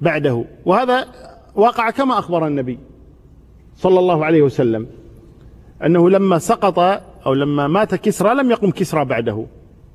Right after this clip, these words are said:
ولما مات قيصر لم يقم قيصر بعده،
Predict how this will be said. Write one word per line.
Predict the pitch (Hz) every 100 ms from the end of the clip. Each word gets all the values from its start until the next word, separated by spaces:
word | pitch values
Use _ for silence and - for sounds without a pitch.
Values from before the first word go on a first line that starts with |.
| - - - -
ولما | 151 202 208 185
مات | 196 202 185
قيصر | 175 226 226 247
لم | 247 226
يقم | 190 190
قيصر | 202 185 185 220 - - - - - - -
بعده، | 170 160 143 120